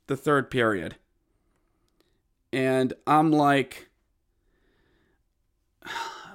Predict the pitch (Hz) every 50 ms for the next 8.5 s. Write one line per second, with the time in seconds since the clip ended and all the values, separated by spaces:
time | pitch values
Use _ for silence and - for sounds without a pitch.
0 | - _ _ _ - _ 139 143 139 139 135 139 139 139 135 131 131 127 127 123
1 | 120 117 117 117 113 113 113 107 104 101 - - 139 135 123 - - 107 95 90
2 | 95 113 - - 196 - - 226 196 - 165 165 156 147 - - - - - 107
3 | 107 110 - - 110 101 85 78 76 69 69 - - - - - - 185 175 185
4 | 175 - - 127 120 113 117 113 113 113 110 87 95 98 95 - - - - -
5 | - - - - - - 156 156 156 147 196 233 240 240 208 160 147 127 110 120
6 | 117 113 104 - - - - - 80 - - - - - - - - 87 - -
7 | _ _ _ _ _ _ _ _ _ _ _ - - _ _ _ _ _ - 143
8 | 143 139 139 139 135 135 131 127 113